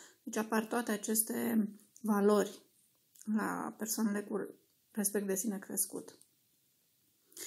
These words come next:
Aceste persoane sprijină și îmbunătățesc, uh, viața. Caută provocarea și stimularea date de stabilirea unor scopuri,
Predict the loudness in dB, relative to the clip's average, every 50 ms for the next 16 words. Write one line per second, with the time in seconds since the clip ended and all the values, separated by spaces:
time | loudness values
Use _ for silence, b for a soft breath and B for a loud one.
0 | B B B B 2 4 4 4 4 4 2 2 2 2 2 2 2 2 2 2
1 | 2 2 2 2 2 0 0 0 0 0 2 2 0 0 0 -2 -2 -2 -2 -2
2 | -2 0 2 2 2 2 0 -2 -2 0 2 2 2 2 0 0 0 2 2 2
3 | 2 2 0 -2 -2 -4 -6 -8 -12 -20 _ _ _ _ _ _ -20 b b b
4 | b b b b b b b b b b b b -6 0 2 2 2 2 2 0
5 | 0 0 2 0 2 0 0 0 0 0 2 2 2 2 2 2 2 2 2 4
6 | 4 4 2 4 4 2 2 2 2 2 4 2 2 0 0 0 0 0 0 0
7 | 0 -2 -2 0 2 2 2 4 4 4 6 6 6 6 4 0 0 2 2 2
8 | 2 2 2 2 2 2 0 2 4 4 4 4 2 -4 -4 -2 -2 -2 -2 -2
9 | -4 -10 -18